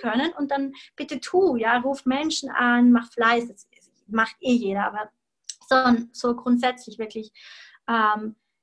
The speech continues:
wie, wie komme ich an Leute heran, kann ja auch eine Frage sein. Also nicht eine Frage mit einer Schlussfolgerung, äh, ich weiß nicht wie, sondern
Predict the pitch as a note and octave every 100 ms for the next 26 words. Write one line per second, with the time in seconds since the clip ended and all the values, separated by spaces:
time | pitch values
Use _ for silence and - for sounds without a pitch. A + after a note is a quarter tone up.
0 | A#3 B3+ C#4+ - A#3+ C4+ - C4 C#4 D#4+
1 | - A3 A#3 A#3+ G#3+ A3+ F4+ F#4 D4+ C#4
2 | G#3+ A3+ C#4+ A#3 A3 A#3 G#3 G3+ A3 -
3 | - C4+ D#4 D4+ - F#3+ F#3 F#3+ - _
4 | _ _ _ _ _ _ - G#3+ A#3 A#3+
5 | A#3+ B3+ A#3+ A#3+ A#3+ C4+ B3 A#3+ A3+ -
6 | D4 - B3 A#3+ A3+ A#3 A#3+ A#3 A#3+ -
7 | G#3+ G#3 B3 B3 A#3+ A#3+ B3 A#3+ A#3+ A#3